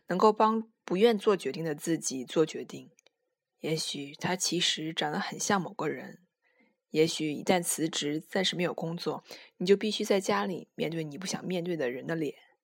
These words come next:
也许你不想被人说自己忘恩负义，翅膀硬了就换工作；也许你担心下一个工作会更差，等等等等。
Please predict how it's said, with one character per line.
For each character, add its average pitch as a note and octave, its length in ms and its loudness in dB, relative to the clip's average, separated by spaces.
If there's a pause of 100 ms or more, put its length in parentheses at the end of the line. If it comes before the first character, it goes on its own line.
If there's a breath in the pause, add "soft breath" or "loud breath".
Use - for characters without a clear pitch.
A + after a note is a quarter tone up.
(840)
也 D3 140 -4
许 C#3+ 420 -4
你 - 120 -10
不 D3+ 100 -10
想 D3+ 220 -2
被 F#3 140 2
人 D#3+ 160 -2
说 F3+ 380 -2 (260 loud breath)
自 G3 160 -2
己 F#3 80 0
忘 E3+ 200 4
恩 F#3 120 0
负 E3 260 -8
义， D#3+ 320 -8 (180)
翅 - 160 4
膀 G3 200 0
硬 F#3+ 180 0
了 - 260 -6
就 F3 120 -4
换 F3+ 160 -2
工 G3 240 0
作； - 260 -6 (960 loud breath)
也 F3+ 160 6
许 F#3 220 0
你 F3 100 0
担 F#3+ 180 2
心 G#3 140 0
下 A3 220 0
一 G3 40 -2
个 F3 80 -2
工 F3 220 -2
作 F3 240 0
会 F#3 140 -2
更 A3 240 0
差， - 400 -4 (800 soft breath)
等 E3+ 200 0
等 F#3 180 0
等 C#3 220 -10
等。 A#2 240 -10